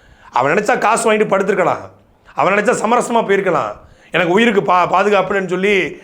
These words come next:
அவன் சமரசமா போயிருக்கலாம். ஆனால் இனியும் விட மாட்டேன், அடிச்சாலும் பரவாயில்ல, இந்த வழக்கை வென்று காட்டி சிவகிரியில முறை தவறி நடக்கக்கூடிய,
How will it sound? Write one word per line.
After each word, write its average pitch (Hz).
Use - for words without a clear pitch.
அவன் 170
சமரசமா 185
போயிருக்கலாம். 151
ஆனால் 131
இனியும் 233
விட 214
மாட்டேன், 160
அடிச்சாலும் 240
பரவாயில்ல, 180
இந்த 147
வழக்கை 185
வென்று 190
காட்டி 160
சிவகிரியில 190
முறை 175
தவறி 190
நடக்கக்கூடிய, 156